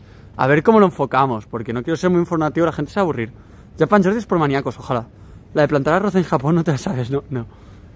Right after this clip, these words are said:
Mirad qué bonito el templo, tío. Está muy guapo, ¿eh?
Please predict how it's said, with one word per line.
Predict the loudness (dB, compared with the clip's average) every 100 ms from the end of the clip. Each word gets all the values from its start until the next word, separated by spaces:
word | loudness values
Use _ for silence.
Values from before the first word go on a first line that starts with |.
| -18 -4
Mirad | -4 -2
qué | 0
bonito | 2 2 2
el | -2
templo, | 0 -2 -2 0 -2
tío. | 0 0 0 0 -6 -14 -16 -16 -16 -18 -20 -20 -20 -18
Está | -14 -2 2
muy | 2
guapo, | 2 4 2 2 -2
¿eh? | -2 -6